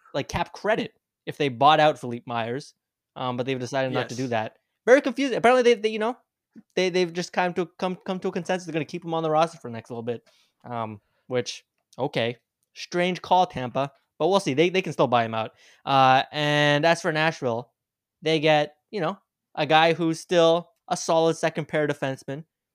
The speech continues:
Speaker 1: basically for free, uh, except the risk is you have his potentially dead weight contract for the next four years.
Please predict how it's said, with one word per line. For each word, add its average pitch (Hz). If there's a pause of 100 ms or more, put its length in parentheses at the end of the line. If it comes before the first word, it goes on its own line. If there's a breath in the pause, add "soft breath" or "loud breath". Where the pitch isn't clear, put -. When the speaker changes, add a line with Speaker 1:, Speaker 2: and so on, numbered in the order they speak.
(100)
Speaker 1:
basically 156
for 165
free, 143 (280)
uh, 151
except 151
the 139
risk 165
is 127 (200)
you 143
have 139
his 127 (760)
potentially 160
dead 131
weight 123
contract 120
for 127
the 117
next 110
four 110
years. 101